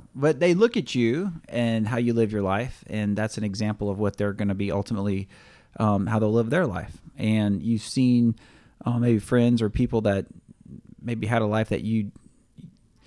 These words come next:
wouldn't necessarily want them to emulate. So I think it gives you an opportunity to be the person that they, an example for them. And that's motivating because, you know, you only got one shot at having them under your roof. And when they go out on their own,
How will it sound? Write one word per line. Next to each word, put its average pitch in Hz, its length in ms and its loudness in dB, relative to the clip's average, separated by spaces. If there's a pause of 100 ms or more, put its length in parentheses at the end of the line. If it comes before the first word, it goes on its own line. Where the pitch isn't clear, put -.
(400)
wouldn't 156 320 4
necessarily 151 440 4
want 127 200 6
them 131 180 2
to - 180 -2
emulate. 110 600 2 (140)
So 123 220 0
I 110 80 4
think 131 260 -2
it 117 60 -4
gives 131 240 -2
you 120 40 0
an 120 40 2
opportunity 113 680 0
to 104 280 0
be 113 140 2
the 110 100 2
person 113 380 -2
that 104 240 -4
they, 107 380 -2 (640)
an 120 260 -2
example 123 380 -2
for 110 140 -8
them. 98 220 -8
And 127 80 -6
that's - 140 -8
motivating 98 520 -6
because, 117 360 -6
you 120 60 -2
know, 120 100 -2
you 117 120 -2
only 123 120 0
got 113 160 -6
one 117 160 -2
shot 123 320 -8
at - 160 -12
having 110 200 -6
them 107 140 -2
under 107 160 -2
your 101 240 -6
roof. 123 280 -4
And 82 100 -6
when 98 100 -2
they 123 100 -2
go 135 120 -2
out 135 80 0
on 135 60 0
their 120 140 0
own, 113 360 -2